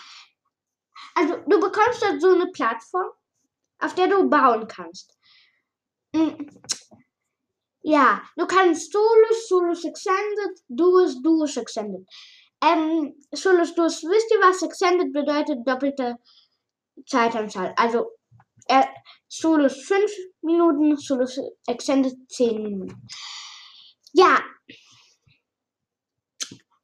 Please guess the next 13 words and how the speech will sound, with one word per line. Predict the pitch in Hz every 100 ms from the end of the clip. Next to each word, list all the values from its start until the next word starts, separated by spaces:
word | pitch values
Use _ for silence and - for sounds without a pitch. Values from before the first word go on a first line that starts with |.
| -
Und | 330 320 277 -
dort | 262 339 392 427 480 - _ _ _ _ 330
halt | 330 269 - _ _ _
kommst | - 339 330 -
du | 349 330 -
in | 302
so | 294
einen | 285 277
Raum | 294 311 381
rein. | 403 494 539 - _ _ _ _ _ _ _ _ _ _ _ _ _ _ _ _ _ _ _ 740 _ _ _ _ _ _ _ _
Ja. | 285 294 220 - _ _ _ _ _ _ _ _ _ _ _
Dann | - 330 370 370 302
wird, | 359 320